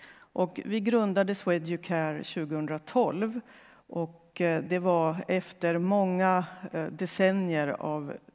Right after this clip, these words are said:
intresse för svensk förskolemodell och även många hundra besök från andra länder. Eh,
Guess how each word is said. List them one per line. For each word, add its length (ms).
intresse 680
för 140
svensk 420
förskolemodell 1040
och 500
även 400
många 460
hundra 540
besök 720
från 200
andra 260
länder. 540
Eh, 420